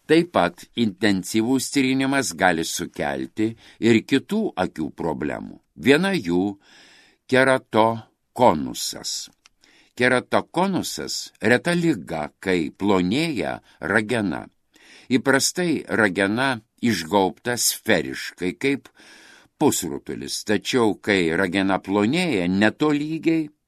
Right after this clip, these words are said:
įsigaubia, jos forma pasidaro panaši į konusą, todėl liga ir yra vadinama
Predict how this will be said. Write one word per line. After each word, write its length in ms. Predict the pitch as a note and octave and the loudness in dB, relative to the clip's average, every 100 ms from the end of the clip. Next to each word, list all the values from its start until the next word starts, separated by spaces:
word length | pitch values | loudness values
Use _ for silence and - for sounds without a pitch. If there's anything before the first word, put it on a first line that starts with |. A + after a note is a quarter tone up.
| _ | _
įsigaubia, 920 | B2+ C3 F#3 C#3+ F#2 D2+ C#2+ B1+ C2+ - - - | 0 2 2 2 0 0 -2 -6 -8 -12 -20 -6
jos 320 | G#2+ B2 - | 0 0 -2
forma 400 | - D#3+ F3 C3 | -2 -2 0 -4
pasidaro 640 | - F#2+ F2+ F2+ F2+ E2 - | -4 -6 -2 0 0 0 -2
panaši 480 | F2+ F2+ F2+ C#3+ | -2 -2 -2 -2
į 280 | C#3+ B2+ C3 C3+ _ _ _ | -2 0 0 0 _ _ _
konusą, 560 | G#2 E2+ D#2 D2 - - | 0 0 0 -6 -8 -8
todėl 460 | - G#2 D3 F3+ D#3 | -4 -2 0 2 2
liga 400 | F2+ F2+ D#3+ - | 0 0 -2 -2
ir 200 | G2 F#2 | -2 -2
yra 240 | D#2+ A#2+ D#3+ | 0 -2 -4
vadinama 680 | G2 E2 E2+ D2+ D2 C2+ | -4 -4 -4 -4 -6 -8